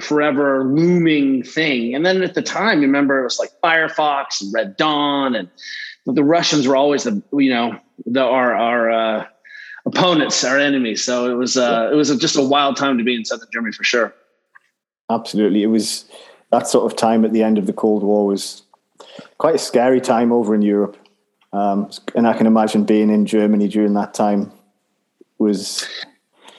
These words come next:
Speaker 2: interesting.
Speaker 1: Yes, I, w-, I was invited to Russia, and I went this last December. And one of the things they asked me, like, they're like, "Why'd you wanna come to Russia?" And I was like, "Well,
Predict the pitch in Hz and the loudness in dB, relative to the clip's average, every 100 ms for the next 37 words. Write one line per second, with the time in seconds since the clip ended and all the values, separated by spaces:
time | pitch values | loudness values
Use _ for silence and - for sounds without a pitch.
0 | - _ _ - 113 110 113 165 175 185 | -20 _ _ 0 2 4 2 2 2 0
1 | 160 180 - _ - 170 160 151 156 170 | 0 0 -4 _ -2 0 0 0 2 0
2 | 165 - 127 139 151 - 123 113 113 - | -2 -4 -2 -2 -2 -2 -2 -2 -4 -10
3 | - 120 123 120 135 143 135 - - - | -12 -6 -4 0 0 0 -2 -6 -8 -12
4 | _ 123 151 151 131 131 - 113 - 131 | _ -2 0 0 0 0 -2 -2 -2 0
5 | 113 92 85 - _ _ _ 127 127 123 | -2 -4 -8 -14 _ _ _ -4 0 0
6 | 117 143 160 143 - 139 123 117 123 120 | 0 2 2 0 0 0 2 2 0 0
7 | 127 113 107 113 117 143 131 139 156 160 | -2 -2 -2 -2 0 0 2 2 0 0
8 | 156 151 143 147 156 104 104 92 104 117 | -2 -2 0 0 0 -2 -4 -4 -2 0
9 | 110 139 | 0 -2